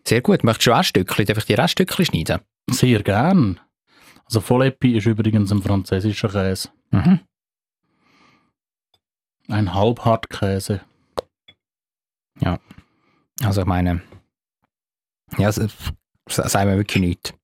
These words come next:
Speaker 1: Voleppi.
Speaker 2: Du bist schon ein bisschen Käsemann,
Speaker 1: Ich
Speaker 2: oder?
Speaker 1: kenn nur, ich kenn nur den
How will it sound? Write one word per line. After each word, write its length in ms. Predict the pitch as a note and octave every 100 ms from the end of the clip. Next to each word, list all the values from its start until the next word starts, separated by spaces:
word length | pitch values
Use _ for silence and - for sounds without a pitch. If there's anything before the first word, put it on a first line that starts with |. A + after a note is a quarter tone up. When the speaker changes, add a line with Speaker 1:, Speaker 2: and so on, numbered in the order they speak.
| _ _ _ _ _ _ _ _
Speaker 1:
Voleppi. 640 | - G2 F2 - - F2+ - _ _ _ _ _ _ _ - - -
Speaker 2:
Du 160 | A#2+ G2
bist 140 | F#2
schon 160 | - G#2
ein 140 | G#2
bisschen 80 | G2
Käsemann, 540 | G#2 G2+ - G#2+ F#2 F2+
Speaker 1:
Ich 60 |
Speaker 2:
oder? 80 | F2+
Speaker 1:
kenn 160 | A2 G#2
nur, 240 | A2 A#2+ - _ _ _ _ -
ich 100 | -
kenn 160 | - G#2+
nur 180 | G#2+ A#2
den 240 | A2+ G#2+